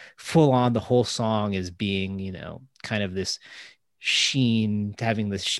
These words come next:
pop sheen on it where it, it's just sounds ready for the radio. And I think another thing, uh, that I've really noticed is how much the, the guitar rips, but also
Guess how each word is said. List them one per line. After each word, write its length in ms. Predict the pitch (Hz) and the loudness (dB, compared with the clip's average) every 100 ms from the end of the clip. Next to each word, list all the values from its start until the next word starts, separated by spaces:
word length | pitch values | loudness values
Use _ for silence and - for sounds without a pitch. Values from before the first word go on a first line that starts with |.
| - | 0
pop 260 | 127 110 | 0 2
sheen 360 | - 120 113 107 | 0 0 2 2
on 180 | 98 98 | 0 0
it 160 | 98 | -2
where 400 | 101 98 92 90 | -4 -4 -4 -4
it, 220 | 82 95 92 - | -6 -8 -12 -8
it's 340 | 101 - - - 123 _ | -8 -8 -10 -14 -20 _
just 240 | - 190 - - | 2 2 0 -4
sounds 460 | - 123 127 113 107 135 | 2 4 4 2 -2 -4
ready 360 | 117 120 120 | 2 6 6
for 160 | 107 104 | 4 0
the 100 | 95 | -2
radio. 500 | 104 101 90 95 104 _ _ - - - _ _ _ 131 | 0 0 -2 -6 -10 _ _ -20 -20 -20 _ _ _ 0
And 160 | 135 | 2
I 40 | 131 | 2
think 300 | 165 147 - - | 2 0 -2 2
another 360 | 135 139 147 | 4 6 6
thing, 320 | 135 147 139 | 4 2 4
uh, 340 | 135 - 123 117 120 - | 2 0 -4 -4 -6 -4
that 160 | 135 131 | 2 4
I've 140 | 123 | 6
really 240 | 131 131 | 6 6
noticed 600 | 123 123 120 123 123 131 123 | 4 0 2 4 4 4 0
is 100 | 107 | 2
how 160 | 131 | 4
much 340 | 123 120 - 165 143 120 _ _ | 6 4 2 -6 -12 -14 _ _
the, 420 | 143 123 113 107 101 | -2 0 2 0 -2
the 80 | |
guitar 440 | 113 123 - 123 117 | -2 0 4 6 6
rips, 560 | 104 185 - - - - 202 | 6 4 2 -2 -2 -6 -6
but 120 | 135 117 | 0 4
also 640 | 117 - 120 110 104 | 4 2 2 4 2